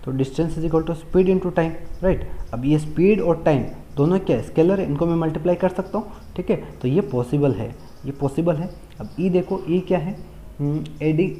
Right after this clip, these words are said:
any two, adding any two vector, adding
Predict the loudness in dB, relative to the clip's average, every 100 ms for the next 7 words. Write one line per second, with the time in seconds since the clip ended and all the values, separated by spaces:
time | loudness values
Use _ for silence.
0 | -2 2 2 0 0 0 -4 -14 -18 -18
1 | -18 -16 -12 -2 2 2 0 0 0 4
2 | 4 4 2 0 -4 -4 -8 -18 -18 -20
3 | -18 -18 -4 -2 -2